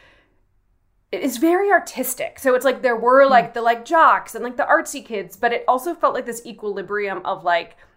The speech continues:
Speaker 1: a lot of the artsy kids were really cool and a lot of the jock-, like, the jocks were cool too. And it's this, like, community where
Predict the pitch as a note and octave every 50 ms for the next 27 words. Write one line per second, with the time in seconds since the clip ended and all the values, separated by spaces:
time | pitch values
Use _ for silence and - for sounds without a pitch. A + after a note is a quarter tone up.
0 | _ - A3+ A3+ A3 A3 A3+ A3 B3 - - C4+ C4 - C4+ - - A3+ A3 G3+
1 | G3+ G3 F#3+ F#3+ F3+ F3 F3+ - - F#3+ E3+ D#3+ E3 E3 E3 F3+ F#3 G3 F#3+ G3
2 | G3 G3+ A3+ A3 B3+ B3+ B3+ C#4 C4 C4 C4 B3+ - - B3 B3 A3+ A3+ A3+ A3+
3 | B3 B3 B3 B3 - - C4 C4 C4 B3+ A3 - - - C#4+ C4+ B3+ A#3 A3 G3
4 | F3+ F#3+ F3+ - - - G#3+ G#3 - A3 G#3 F3+ - - A3+ A#3 A#3 A#3+ A#3+ A#3
5 | A#3 A#3 G#3+ G#3+ G3+ F#3+ F3+ F3+ F3+